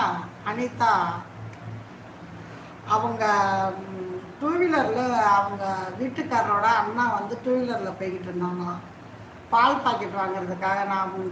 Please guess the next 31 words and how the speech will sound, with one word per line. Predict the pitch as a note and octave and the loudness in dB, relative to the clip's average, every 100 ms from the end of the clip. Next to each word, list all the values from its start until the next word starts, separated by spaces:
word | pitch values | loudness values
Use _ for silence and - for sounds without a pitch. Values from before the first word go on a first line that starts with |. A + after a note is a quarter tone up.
| - | 0
தம்பி | G#3 A#3+ | 2 2
பாசித் | C#4 A3+ A3 B3 C#4 - - | 0 4 4 2 -2 -4 2
பால் | A3 A#3+ A#3 | 4 4 2
பாக்கெட்டுன்னு | A#3 A3 G#3+ | 0 -2 -8
சொல்லும் | - G#3+ A3+ | -8 -8 -6
போதே | A3+ A#3 B3 | -4 -2 0
அதை | B3 | -2
சொல்லலாம்னு | - G3+ G#3+ G#3+ G#3 | -4 -2 0 0 -2
நினைச்சேன். | G3+ F#3 G3+ G#3+ D4 D#4 - - - - - - | -4 -6 -6 -4 -4 -6 -12 -14 -14 -12 -12 -4
சரி, | - C#4 | 2 4
வந்த | B3+ B3 C4+ D#4 | 6 4 6 6
உடனே | D4 D4 D4 | 8 4 2
நம்ம | C4+ B3 | 2 0
இதை | A#3 A3+ G#3+ G#3 G3+ G3 F#3+ F#3+ F#3 | -2 0 2 2 2 2 0 -4 -4
சொல்ல | G#3 G#3 | -2 0
வேண்டாம் | G3 F#3+ F#3+ F#3+ | -2 -4 -4 -2
அப்படின்ட்டு | F#3+ F#3 F3+ F3+ - C4 | -2 -2 -4 -4 -4 -4
இப்ப | D4 - | -6 -10
சொல்றேன். | - F3 E3 - - - - - - - - | -10 -8 -8 -12 -16 -18 -18 -18 -18 -18 -6
டூ | D4 | 0
வீலர்ல | D#4+ D#4 C#4 A#3 - | 2 2 2 0 -2
போகும்போது | G#3+ G#3+ A3+ B3+ C4 | -4 -4 0 0 2
பால் | - A3 C4 C4 | 4 4 4 2
பாக்கெட் | B3+ A#3 A3 G#3+ | 0 0 -2 2
வாங்கிட்டு | G#3 G#3+ A#3+ C4+ B3 | 2 2 -2 0 2
வந்துகிட்டு | G#3 A#3 C4 - | 2 0 -2 -4
இருக்காங்களாம். | G#3+ G#3+ A3 A#3 C#4 C4 | -4 -2 -2 0 0 0
எதிர்க்க | A3 B3 A#3+ B3+ | 0 0 0 -2
வந்து | G3+ G#3 A#3 A3 | -2 0 0 0
ஒரு | G3 F#3+ F#3 F3+ F3+ F3+ - - | -2 -4 -6 -6 -8 -8 -10 -6
பஸ் | F#3+ - | 0 0